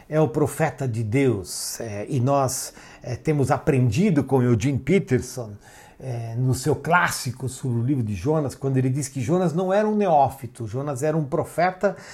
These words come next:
é, que, é, havia experimentado uma caminhada com a vocação de Deus e que se sentia no direito, é, de codecidir. Né?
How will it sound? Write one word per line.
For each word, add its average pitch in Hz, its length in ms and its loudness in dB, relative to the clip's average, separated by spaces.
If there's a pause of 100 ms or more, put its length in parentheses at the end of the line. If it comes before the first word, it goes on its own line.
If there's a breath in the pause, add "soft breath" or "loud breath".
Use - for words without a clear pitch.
(240 loud breath)
é, 147 140 -2
que, 165 600 4
é, 131 380 0
havia 135 380 4
experimentado 156 1040 2
uma 127 140 4
caminhada 131 720 0
com 180 240 -2
a 170 60 2
vocação 151 640 0
de 117 120 -4
Deus 160 400 4 (380 loud breath)
e 170 120 4
que 185 180 0
se 180 180 0
sentia 214 800 4
no 156 140 6
direito, 135 1040 4
é, 139 140 -2
de 127 240 2
codecidir. 170 920 6 (960)
Né? 147 280 -10